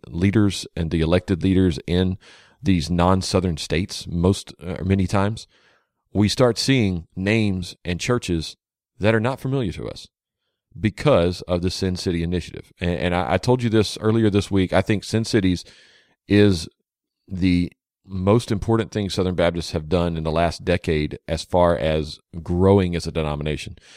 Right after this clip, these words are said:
because we have thousands of churches that we didn't have a couple of years ago,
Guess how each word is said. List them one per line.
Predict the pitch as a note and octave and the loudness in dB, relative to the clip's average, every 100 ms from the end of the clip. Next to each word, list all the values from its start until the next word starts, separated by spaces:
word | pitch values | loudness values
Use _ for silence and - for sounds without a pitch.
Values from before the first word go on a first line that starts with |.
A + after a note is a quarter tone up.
| - - | -14 -6
because | F2+ E2+ | -2 0
we | F#2 A#2+ | 2 2
have | B2 F#2+ F2+ E2+ - _ _ _ _ | 4 4 4 2 -2 _ _ _ _
thousands | - E2+ A2+ A#2+ B2 | 0 2 4 2 0
of | A2 | -2
churches | - G#2 F2+ D#2 D#2 D#2+ - _ _ | 0 0 0 -2 -4 -6 -14 _ _
that | F#2 E2+ | -2 0
we | F2 | -2
didn't | D#2 G2+ F#2 | 0 0 2
have | G#2+ G#2 F2+ D2 | 0 2 2 2
a | |
couple | - F#2+ F#2 | -2 0 0
of | |
years | E2+ F2+ | 2 0
ago, | D#2 D#2 D2 | 0 0 -2